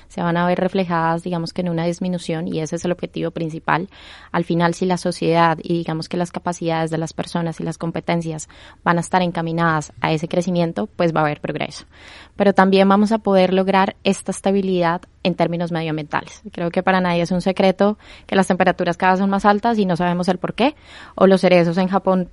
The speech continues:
terminarán floreciendo dos semanas antes y nadie entiende el por qué, pero si las empresas y todos los actores, porque al final esto no es solo responsabilidad de los actores, sino de todos, actuamos en pro de esta sostenibilidad, realmente vamos a ver ese beneficio.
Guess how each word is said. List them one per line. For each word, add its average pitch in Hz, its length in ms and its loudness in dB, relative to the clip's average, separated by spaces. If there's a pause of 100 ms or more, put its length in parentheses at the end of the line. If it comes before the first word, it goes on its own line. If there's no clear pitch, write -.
(480)
terminarán 180 420 6
floreciendo 185 460 2
dos 170 80 2
semanas 185 280 0
antes 202 340 2
y 196 120 0
nadie 180 180 2
entiende 180 300 0
el 196 60 -4
por 185 160 -6
qué, 208 260 0 (420)
pero 196 180 4
si 196 140 0
las 190 180 2
empresas 190 760 2
y 180 80 0
todos 214 280 6
los 240 140 4
actores, 190 520 2
porque 170 200 -6
al 165 60 -6
final 170 240 -4
esto 170 160 -6
no 185 80 -2
es - 40 -10
solo 196 220 -2
responsabilidad 175 520 -6
de - 20 -4
los 170 100 -10
actores, 170 380 -4
sino 160 200 -6
de 156 120 -6
todos, 190 440 2 (300)
actuamos 202 720 2
en 175 100 -2
pro 180 180 -2
de 175 80 2
esta 180 200 -4
sostenibilidad, 170 840 -4
realmente 175 540 -2
vamos 175 260 -2
a 175 80 0
ver 165 160 -2
ese 160 180 -6
beneficio. 160 540 -8